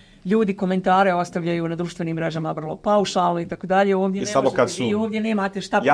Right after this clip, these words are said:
Speaker 1: paušalno
Speaker 2: teme koje
Speaker 1: komentariti.
Speaker 2: izazivaju, ono,
Speaker 1: Da,
Speaker 2: emotivnu
Speaker 1: da.
Speaker 2: reakciju na kom trenutku, ali ovdje je vrlo te-, mislim, morate argumentovano govoriti o stvarima, dakle, mora-,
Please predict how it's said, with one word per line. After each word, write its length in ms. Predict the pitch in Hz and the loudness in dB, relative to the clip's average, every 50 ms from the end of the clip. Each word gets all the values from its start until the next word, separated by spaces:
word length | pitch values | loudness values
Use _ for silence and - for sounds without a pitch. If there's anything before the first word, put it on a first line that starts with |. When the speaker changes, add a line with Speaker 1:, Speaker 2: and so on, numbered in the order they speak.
| 180 185 190 - | 4 4 2 -2
Speaker 1:
paušalno 180 | - - - | -2 -2 0
Speaker 2:
teme 200 | - 127 127 127 120 | 2 4 4 4 4
koje 100 | 107 - | 2 0
Speaker 1:
komentariti. 240 | - 117 104 101 101 | 0 0 0 2 2
Speaker 2:
izazivaju, 560 | 101 110 92 101 113 113 107 107 98 92 92 | 0 -2 0 0 0 2 2 2 2 4 2
ono, 100 | 95 95 | 2 2
Speaker 1:
Da, 80 | 101 104 | 2 2
Speaker 2:
emotivnu 400 | 107 101 95 - 95 90 87 87 | 2 2 0 0 -2 -2 -2 0
Speaker 1:
da. 60 | 87 | 2
Speaker 2:
reakciju 420 | 92 92 92 92 - - - 82 78 | 2 2 2 2 -2 -6 -8 -8 -8
na 100 | 80 82 | -8 -8
kom 200 | - - 85 82 | -8 -8 -10 -10
trenutku, 540 | - - 85 82 85 95 117 - - - | -8 -8 -8 -6 -6 -6 -8 -6 -2 0
ali 140 | 135 127 123 | 2 2 2
ovdje 220 | 123 123 127 123 127 | 2 0 0 0 0
je 60 | 123 | 2
vrlo 180 | 117 123 123 | 2 2 0
te-, 180 | 120 - 127 123 | 0 -2 -4 -4
mislim, 220 | - 117 - - | -4 -6 -6 -2
morate 280 | 85 87 92 92 - 104 | 0 0 0 2 2 2
argumentovano 680 | 104 104 107 90 82 78 - - 85 85 82 80 80 | 0 0 0 -2 -4 -4 -4 -4 -4 -2 -2 -2 -2
govoriti 500 | 80 85 80 85 85 82 82 - - 85 | -2 -2 -2 0 0 -2 -2 -4 -6 -6
o 40 | 82 | -6
stvarima, 440 | - - 98 95 92 92 87 82 78 | -4 0 2 2 4 2 2 -2 -6
dakle, 220 | 80 - - 90 | -10 -12 -12 -12
mora-, 200 | 82 82 85 82 | -10 -8 -8 -8